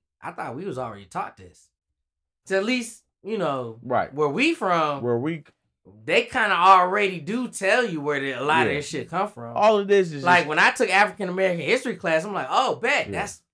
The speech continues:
Speaker 1: I mean, that's
Speaker 2: But
Speaker 1: all.
Speaker 2: a lot of people didn't have African
Speaker 1: A lot of
Speaker 2: American
Speaker 1: people did,
Speaker 2: studies.
Speaker 1: 'cause it wasn't mandatory.
Speaker 2: Right.
Speaker 1: You know, they didn't make
Speaker 2: That was
Speaker 1: mandatory
Speaker 2: elective.
Speaker 1: recently.
Speaker 2: What?
Speaker 1: Asian history.
Speaker 2: Really?
Speaker 1: Yeah. In
Speaker 2: Asian?
Speaker 1: Illinois.
Speaker 2: Asian history in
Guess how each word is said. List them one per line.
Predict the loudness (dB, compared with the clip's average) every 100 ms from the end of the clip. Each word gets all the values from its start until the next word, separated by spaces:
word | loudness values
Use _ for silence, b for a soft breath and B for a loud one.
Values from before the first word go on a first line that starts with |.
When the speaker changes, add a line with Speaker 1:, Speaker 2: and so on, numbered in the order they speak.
| _ -4
Speaker 1:
I | -2
mean, | -2
that's | 0 2
Speaker 2:
But | 4
Speaker 1:
all. | 6
Speaker 2:
a |
lot | 6 4
of | 0
people | -4 -4
didn't | -6 -6
have | -6 -4
African | -6 -8 _ -10
Speaker 1:
A |
lot | -6
of |
Speaker 2:
American | -6 -8
Speaker 1:
people | -8 -6
did, | -6
Speaker 2:
studies. | -6
Speaker 1:
'cause | -6 -4
it |
wasn't | -4 -4 -4
mandatory. | -6 -6 -8 -12 -12 -8
Speaker 2:
Right. | -4 -4 -6 -10
Speaker 1:
You |
know, | -8
they | -8
didn't | -8 -6
make | -4
Speaker 2:
That | -4
was |
Speaker 1:
mandatory | -4 -4 0 0
Speaker 2:
elective. | 0 -8 -20 _ _ _ _ -14
Speaker 1:
recently. | -12 -10 -10 -10 -12 _ -16
Speaker 2:
What? | -12 -12 -14 -16
Speaker 1:
Asian | -14 -14 -16
history. | -18 -18 -20 -20 -20 _ _ _ _ _
Speaker 2:
Really? | -6 -4 -2 -4 -8 _ -20
Speaker 1:
Yeah. | -18 -16 -20 _ _
In | -4
Speaker 2:
Asian? | -2 0
Speaker 1:
Illinois. | -2 -4 -6 _ _ _
Speaker 2:
Asian | -2 0 -2
history | -6 -8 -8 -8
in | -8 -8 -8 -8